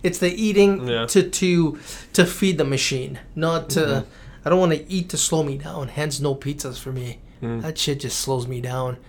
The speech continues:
Speaker 1: So much carbs and cheese and, oh, I don't know what other junk they put in there. It's just, it's n-,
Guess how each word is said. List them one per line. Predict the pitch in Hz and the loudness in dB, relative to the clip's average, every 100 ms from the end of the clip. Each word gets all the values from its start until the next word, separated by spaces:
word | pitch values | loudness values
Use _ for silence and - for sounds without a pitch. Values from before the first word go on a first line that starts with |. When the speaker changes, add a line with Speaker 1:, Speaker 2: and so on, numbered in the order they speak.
| - | -20
Speaker 1:
So | - - | -6 -2
much | 147 135 - | 0 -2 -4
carbs | - 143 143 131 | -2 0 0 -2
and | 123 | -4
cheese | - 156 151 131 | -4 -2 -2 -2
and, | 127 113 113 - - - - - - - | -2 -4 -8 -12 -20 -20 -20 -20 -16 -6
oh, | |
I | 131 | -4
don't | 123 120 | -2 -4
know | 123 | -2
what | 131 | -2
other | 123 120 | -2 -4
junk | 117 123 127 | -4 -6 -4
they | 117 | -6
put | - 127 | -4 -4
in | 117 | -4
there. | 120 120 | -4 -6
It's | 120 | -6
just, | 117 - | -8 -6
it's | 123 117 - - - - - - - - - - - - - - - - - | -8 -6 -6 -4 -6 -10 -14 -20 -20 -20 -20 -20 -20 -20 -20 -20 -20 -16 -10
n-, | 143 | -10